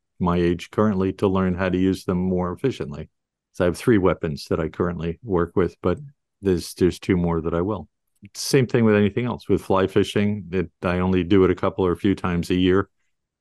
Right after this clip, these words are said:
but I have enough technique that I can pick it up again very quickly, and I wanna always do better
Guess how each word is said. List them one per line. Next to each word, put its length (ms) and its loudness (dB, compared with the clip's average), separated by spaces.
but 120 0
I 140 2
have 400 0
enough 340 0
technique 640 -2
that 280 2
I 100 -2
can 180 -4
pick 240 -4
it 120 4
up 100 -2
again 240 0
very 220 0
quickly, 500 0
and 100 -2
I 140 -2
wanna 320 0
always 400 2
do 160 -4
better 460 -2